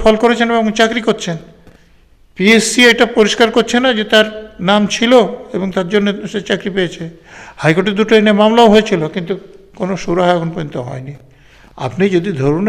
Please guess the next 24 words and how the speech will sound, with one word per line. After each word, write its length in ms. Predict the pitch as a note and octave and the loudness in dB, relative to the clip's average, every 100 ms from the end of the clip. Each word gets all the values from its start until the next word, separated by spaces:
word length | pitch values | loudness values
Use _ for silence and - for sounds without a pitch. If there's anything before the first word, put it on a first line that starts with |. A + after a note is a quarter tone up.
| F#3 | -4
একজন 180 | F3+ E3 | -4 -6
জুডিশিয়াল 380 | D3 C#3+ - F3+ F#3 | -6 -4 -4 -4 -4
সার্ভিস 240 | D#3+ F3 F#3+ | -6 -6 -6
অফিসার 240 | C#3+ D3+ - | -6 -8 -12
কাছ 100 | E3 - | -12 -12
থেকে 120 | E3 E3 - - - | -12 -12 -14 -20 -10
পঁয়ত্রিশ 300 | - E3 E3 - | -2 -2 -2 -8
লাখ 80 | E3 | -8
আর 60 | D#3+ - | -8 -6
চল্লিশ 240 | D3 D3 - | -6 -6 -6
টাকা 140 | E3 E3 C#3+ | -6 -6 -4
নিয়ে 160 | E3+ F3+ | -4 -4
তাকে 140 | D#3 E3 | -8 -6
চাকরি 200 | F3 E3+ E3+ | -6 -6 -4
দিয়ে 120 | E3+ E3 | -4 -4
দেন 100 | F3+ | -4
যার 120 | E3+ D#3+ | -4 -2
যোগ্যতা 300 | E3 - A2+ G#2 | -2 -2 -6 -12
নেই, 120 | - - _ _ _ _ _ _ - | -14 -20 _ _ _ _ _ _ -8
তো 60 | G3 - - | -8 -6 -4
তিনি 260 | A#3+ B3 C4+ B3+ | -2 -2 -2 -2
এসে 140 | G#3+ B3+ | -2 -2
তো 40 | B3 | -2
পঁয়ত্রিশ 340 | B3 B3 C4 | -2 0 -2